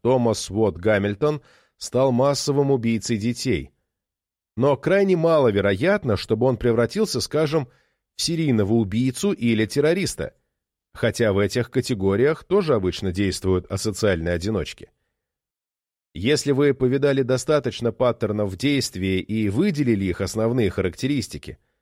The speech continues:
то можете понять, что произошло, и еще важнее — ответить на вопрос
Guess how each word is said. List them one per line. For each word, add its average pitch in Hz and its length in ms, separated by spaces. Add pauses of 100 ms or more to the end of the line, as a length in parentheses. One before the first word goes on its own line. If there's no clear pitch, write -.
(360)
то 113 100
можете 151 360
понять, 180 340
что 113 220
произошло, 120 720 (120)
и 120 60
еще 156 480
важнее — 110 600 (680)
ответить 170 480
на - 80
вопрос 135 580